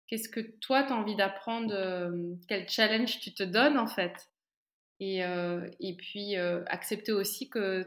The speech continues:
tous tes mouvements, en fait, que ça va changer pendant ton expatriation. Il y a peut-être des choses qui vont te plaire et d'autres moins.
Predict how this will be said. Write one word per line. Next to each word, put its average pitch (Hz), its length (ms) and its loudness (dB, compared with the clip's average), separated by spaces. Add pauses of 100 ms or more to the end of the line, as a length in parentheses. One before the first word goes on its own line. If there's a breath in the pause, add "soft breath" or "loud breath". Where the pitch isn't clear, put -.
tous - 120 -12
tes 220 160 0
mouvements, 208 480 2
en 226 80 -2
fait, 214 220 -2
que 214 80 -4
ça 202 160 -4
va 185 120 -2
changer 196 400 -2
pendant 202 380 -6
ton 196 220 -8
expatriation. 190 880 -6
Il 220 60 -4
y - 20 -4
a 185 40 -8
peut-être 185 200 -8
des 175 100 -4
choses 196 220 -8
qui - 160 -12
vont 180 140 -8
te 180 40 -12
plaire 208 220 -6
et 202 80 -2
d'autres 180 320 -8
moins. 180 280 -2